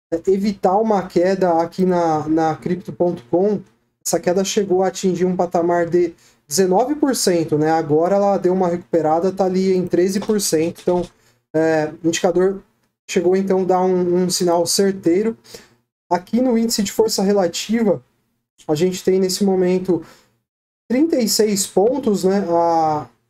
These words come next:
mínima que a, a Crypto ponto com atingiu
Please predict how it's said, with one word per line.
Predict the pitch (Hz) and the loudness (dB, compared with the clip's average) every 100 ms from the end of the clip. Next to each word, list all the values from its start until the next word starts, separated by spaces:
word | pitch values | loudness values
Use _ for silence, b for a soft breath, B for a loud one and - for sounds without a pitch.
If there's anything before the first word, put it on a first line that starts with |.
| _ | _
mínima | 185 196 269 254 196 160 160 - | 0 0 2 2 2 0 -2 -10
que | - 180 | -2 0
a, | 175 170 165 | 2 2 0
a | 160 180 185 160 160 156 | 0 0 -2 -2 0 0
Crypto | - 190 196 180 | -2 -4 -4 -2
ponto | 190 185 | -2 -2
com | - | -2
atingiu | 190 196 190 156 190 | -2 0 -2 0 -2